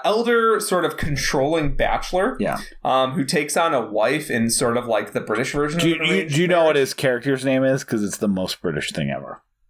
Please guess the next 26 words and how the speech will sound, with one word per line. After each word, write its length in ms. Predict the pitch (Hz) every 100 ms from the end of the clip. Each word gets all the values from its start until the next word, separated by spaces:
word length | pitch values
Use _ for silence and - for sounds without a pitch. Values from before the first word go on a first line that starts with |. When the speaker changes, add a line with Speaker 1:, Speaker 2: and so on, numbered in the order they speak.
| _ - _ _ -
Speaker 1:
Uh, 340 | 131 147 139
no, 360 | 120 117 117 110
no, 240 | 110 107
no. 140 | 117 117
I 120 | 123
just 160 | 123 131
have 100 | 120
the 120 | 107
actor's 300 | 110 113 113
name. 180 | 131 135
Speaker 2:
Arthur 280 | 143 143
Critchett. 500 | 107 - 180 - - - _ - _ _ _ _ _ _ _
Speaker 1:
Arthur 500 | - 151 170 185 190
Critchett. 580 | - 208 208 190 - - - - - _ _ _ -
Arthur. 640 | 302 320 - 107 113 135 - _ _ _ - _ - - -
Arthur 380 | 302 294 330 339
Critchett. 500 | 349 - 196 202 - - - _ _ _
Um, 520 | 131 135 131 127 117 127
so 140 | 123
Arthur 380 | 165 214 220 180
Critchett 500 | - 143 107 104 - _ 196 208 - -
takes 220 | 208 208
on 160 | 226
a 40 | 185
younger 340 | 160 156 143
wife. 500 | 120 110 143 - -